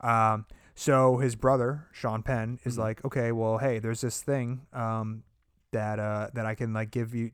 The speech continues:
Speaker 1: give to you for your birthday," because he, basically he's like, "Don't b-, buy me anything. I already have everything that I need." So his brother's like, "I can give you something that you definitely don't." And it's basically just to spice up your life. And it's kind of just literally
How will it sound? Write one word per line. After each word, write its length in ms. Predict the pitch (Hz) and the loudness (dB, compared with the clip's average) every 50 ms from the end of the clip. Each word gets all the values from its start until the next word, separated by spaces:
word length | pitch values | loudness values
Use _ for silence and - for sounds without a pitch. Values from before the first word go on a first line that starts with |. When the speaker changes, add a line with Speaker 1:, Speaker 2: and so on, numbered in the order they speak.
| - - | -6 -4
Speaker 1:
give 160 | - 127 117 | -4 -4 -4
to 80 | - - | -2 -2
you 100 | 120 113 | -2 -2
for 120 | 104 120 | -2 -2
your 100 | 113 110 107 | -2 -2 0
birthday," 420 | 120 156 175 - - 113 113 120 | 0 -2 -2 0 -2 -2 -2 -2
because 380 | 135 127 113 - 117 107 - - | -2 -4 -4 -4 -4 -4 -6 -8
he, 100 | - - - | -14 -14 -10
basically 440 | 127 120 117 113 - 120 - 110 110 | -8 -6 -6 -6 -6 -6 -4 -4 -4
he's 160 | 113 120 110 | -4 -4 -4
like, 120 | 117 107 110 | -4 -4 -2
"Don't 240 | - 139 147 147 127 | 0 0 0 0 -2
b-, 60 | 120 113 123 | -4 -6 -4
buy 180 | 117 120 113 113 | 0 0 0 2
me 60 | 110 107 | 0 -2
anything. 260 | 107 104 - 113 107 | -4 -4 -6 -6 -4
I 40 | 107 | -2
already 160 | 107 110 110 | -2 -2 -2
have 140 | 107 120 110 104 | -2 -2 -2 -2
everything 280 | 107 101 107 104 101 | -4 -4 -4 -4 -4
that 100 | 101 98 | -4 -4
I 60 | 98 | -4
need." 280 | 98 104 107 104 101 - - _ - - - - - - _ | -4 -4 -4 -4 -6 -8 -12 _ -20 -20 -20 -20 -20 -20 _
So 40 | - - | -8 -4
his 40 | 120 | 0
brother's 260 | 113 139 139 135 123 113 | 2 4 4 4 4 2
like, 160 | 120 113 113 | 0 0 2
"I 120 | 113 127 | 0 0
can 160 | 147 - 180 | 0 0 0
give 140 | 156 151 139 | 0 0 0
you 60 | 131 | -2
something 240 | 120 - 120 113 113 | -2 -2 -2 -2 -2
that 100 | 110 107 | -2 -4
you 80 | 104 107 | -4 -4
definitely 340 | 104 110 101 - 98 98 95 | -4 -4 -4 -6 -8 -10 -10
don't." 200 | 87 - - _ _ _ - - _ _ _ _ _ - | -10 -12 -14 _ _ _ -20 -20 _ _ _ _ _ -8
And 100 | - 135 | -4 -2
it's 100 | 131 120 | -2 0
basically 380 | - - 208 254 - 262 262 240 | 4 4 4 4 4 2 2 2
just 220 | 185 202 190 - - | 2 2 2 0 0
to 80 | 135 | -2
spice 480 | 110 - - - - 131 131 139 - - | -2 -2 -4 -4 0 0 0 2 2 0
up 180 | 147 131 - 123 | 0 0 0 -2
your 100 | 113 104 | -2 -2
life. 480 | 104 107 92 - - - - - - - _ - | -4 -6 -8 -10 -12 -14 -14 -16 -16 -18 _ -6
And 420 | - 127 120 117 113 113 110 107 - - _ _ _ _ _ _ _ _ _ _ _ _ _ _ _ _ - - | -4 -2 0 0 0 -2 -4 -6 -8 -14 _ _ _ _ _ _ _ _ _ _ _ _ _ _ _ _ -18 -8
it's 240 | - 139 135 - - | -4 -4 -2 -2 -4
kind 440 | - - - 135 117 123 135 135 135 | -6 -4 -2 0 2 2 2 4 4
of 160 | 135 123 120 | 2 2 0
just 500 | 117 120 120 120 120 123 - - - - - _ _ | -2 -2 0 0 0 -2 -4 -6 -10 -14 -20 _ _
literally 680 | - 123 110 113 113 113 117 120 117 117 117 117 113 113 | -10 -6 -4 -2 -2 0 0 0 0 0 0 -2 -2 -4